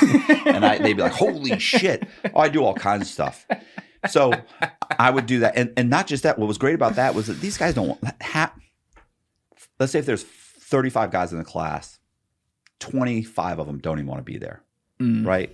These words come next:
Speaker 2: So maybe, maybe twenty of them don't wanna be there. So I would tell them, like, "Listen, bro, if y'all don't wanna be here, leave. Like, leave.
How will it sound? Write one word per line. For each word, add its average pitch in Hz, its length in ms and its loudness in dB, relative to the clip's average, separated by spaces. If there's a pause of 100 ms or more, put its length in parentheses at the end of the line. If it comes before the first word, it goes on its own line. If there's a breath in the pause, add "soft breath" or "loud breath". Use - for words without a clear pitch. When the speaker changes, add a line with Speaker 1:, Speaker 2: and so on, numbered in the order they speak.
Speaker 2:
So - 160 -2
maybe, 113 420 -2
maybe 143 220 0
twenty 87 280 -4
of 71 80 -6
them 71 60 -10
don't 69 160 -8
wanna - 160 -10
be - 120 -12
there. - 200 -12 (260 loud breath)
So 117 180 2
I 131 100 2
would 147 160 -2
tell 110 220 -4
them, 104 100 -4
like, 87 180 -4
"Listen, 117 240 -4
bro, 95 140 0
if 95 140 -8
y'all 110 200 0
don't 135 160 -4
wanna 95 160 -4
be 92 240 -4
here, 76 340 -8
leave. 85 480 -8 (600 soft breath)
Like, 95 220 0
leave. 110 680 -2